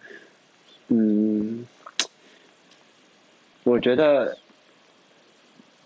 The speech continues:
我觉得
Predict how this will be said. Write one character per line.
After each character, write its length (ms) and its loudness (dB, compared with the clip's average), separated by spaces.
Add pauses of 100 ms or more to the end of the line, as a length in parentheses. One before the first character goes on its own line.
(3250)
我 160 2
觉 160 2
得 100 2